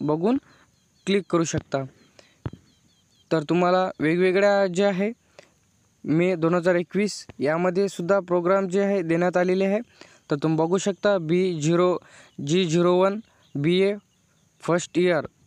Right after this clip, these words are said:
तर याची जी लिंक आहे ती तुम्हाला इथं मिळून जाईल. त्यानंतर जी झिरो टू, त्यानंतर मराठी इंग्लिश मीडियम याच्यासुद्धा लिंक जे आहे इथं देण्यात आलेले आहे. त्यानंतर रिझल्ट डेटसुद्धा इथं देण्यात आलेले आहे. तर तुम्ही अशाच प्रकारे जे आहे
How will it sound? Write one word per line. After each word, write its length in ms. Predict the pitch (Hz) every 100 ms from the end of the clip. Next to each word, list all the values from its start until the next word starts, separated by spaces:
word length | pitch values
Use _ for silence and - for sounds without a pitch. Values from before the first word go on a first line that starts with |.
| -
तर 40 | 147
याची 380 | 147 147 180
जी 180 | 175 202
लिंक 240 | 196 196 214
आहे 120 | 208
ती 100 | 196
तुम्हाला 320 | 185 190 190
इथं 180 | 190 190
मिळून 340 | 185 180 190
जाईल. 200 | 185 208 220 _ _ - _ _ _ _ _ _ _ _ _ -
त्यानंतर 500 | 160 175 165 190 190 - - 143
जी 120 | 165
झिरो 300 | 180 175 180
टू, 320 | 180 - 185 180 _ - - _ -
त्यानंतर 380 | 160 165 165 180
मराठी 440 | 170 160 170 165
इंग्लिश 340 | 180 180 180 175
मीडियम 440 | 170 165 175 170 -
याच्यासुद्धा 560 | 151 156 185 202 185 202
लिंक 240 | 202 202
जे 120 | 202
आहे 160 | 208 196
इथं 160 | 180
देण्यात 340 | 185 185 190 196
आलेले 260 | 190 196
आहे. 160 | 196 208 - - - _
त्यानंतर 460 | 156 160 180 170 196 - _ _ -
रिझल्ट 360 | 143 170 190
डेटसुद्धा 600 | 170 196 - - - 170 196
इथं 240 | 196 208
देण्यात 320 | 190 196 196
आलेले 280 | 196 196 202
आहे. 160 | 196 240 - - - - -
तर 80 | 180
तुम्ही 300 | 165 196 196
अशाच 320 | 170 208 190
प्रकारे 380 | 196 190 208 202
जे 120 | 202
आहे 220 | 214 226